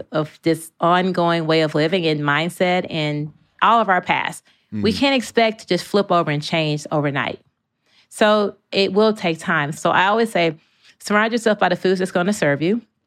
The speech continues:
Speaker 1: Physically surround yourself by cleaner foods. Surround yourself by the right people,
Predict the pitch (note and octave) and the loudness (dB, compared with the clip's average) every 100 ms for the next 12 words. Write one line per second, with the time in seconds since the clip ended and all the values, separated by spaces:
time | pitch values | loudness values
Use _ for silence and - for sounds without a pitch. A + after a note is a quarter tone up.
0 | - A3 A3+ A3+ G#3+ F3+ F3 E3 D#3 D#3+ | 0 0 2 0 2 2 2 0 0 -2
1 | D#3+ D3+ D3+ D3 _ - F#3 E3 D3+ D3+ | 2 2 2 -2 _ -6 -4 -2 -4 -4
2 | - - - _ _ _ _ _ _ _ | -4 -8 -20 _ _ _ _ _ _ _
3 | - - A3 A3+ C4+ A#3 G#3 G3 - D#3 | -6 0 2 2 0 0 0 0 0 0
4 | D3+ D#3 - _ - G3 F3+ F3+ - D#4+ | 0 -2 -8 _ -2 2 0 0 -2 -2
5 | - - | -2 -4